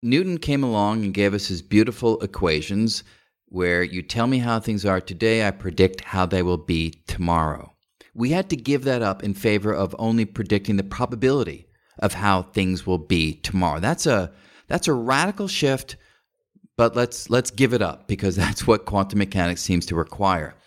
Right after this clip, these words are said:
The conventional approach to quantum mechanics requires that we give up something else on top of that.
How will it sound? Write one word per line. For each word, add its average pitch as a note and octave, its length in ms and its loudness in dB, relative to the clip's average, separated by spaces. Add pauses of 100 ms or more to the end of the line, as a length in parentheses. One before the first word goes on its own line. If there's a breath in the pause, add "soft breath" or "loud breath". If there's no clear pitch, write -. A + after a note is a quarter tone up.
(600 loud breath)
The D3+ 100 2
conventional F3+ 720 0
approach G2 440 -2
to - 100 -6
quantum G#2 360 2
mechanics G2 540 0
requires B2 460 -2
that D#3 140 -2
we D#3+ 60 -2
give F3 220 0
up G3 140 0
something G3 540 2
else E3+ 280 2
on F3 200 0
top - 380 -2
of C3 140 4
that. B1+ 300 -6